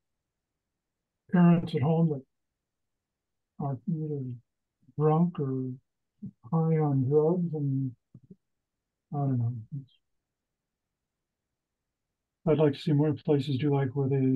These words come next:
uh, in Colorado, where they offer free, uh, birth control. There's a lot of people that, yeah, I don't know.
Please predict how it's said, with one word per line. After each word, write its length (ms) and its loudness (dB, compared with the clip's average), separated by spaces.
uh, 200 -2
in 120 0
Colorado, 760 2
where 200 -6
they 140 -4
offer 320 0
free, 580 2
uh, 140 -2
birth 320 0
control. 580 -4
There's 220 -8
a 40 -4
lot 160 2
of 100 -4
people 460 -4
that, 380 -8
yeah, 80 -8
I 540 -10
don't 200 -6
know. 140 -6